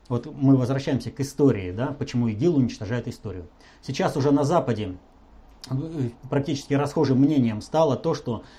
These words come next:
первой женщиной-космонавтом стала Салли Райт. И даже в России подпиндосники так или иначе проталкивают эту мысль, что, мол, Салли Райт — первая женщина-космонавт. А где Терешкова?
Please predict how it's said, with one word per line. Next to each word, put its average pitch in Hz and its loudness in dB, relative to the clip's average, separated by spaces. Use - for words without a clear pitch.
первой 151 6
женщиной-космонавтом 135 0
стала 135 0
Салли 127 -2
Райт. 117 -4
И 143 4
даже 180 6
в 160 2
России 202 6
подпиндосники 151 2
так 170 4
или 170 6
иначе 185 2
проталкивают 147 2
эту 135 0
мысль, 139 2
что, - 2
мол, 180 6
Салли 170 2
Райт — 165 4
первая 127 2
женщина-космонавт. 120 0
А 139 -2
где 190 4
Терешкова? 127 0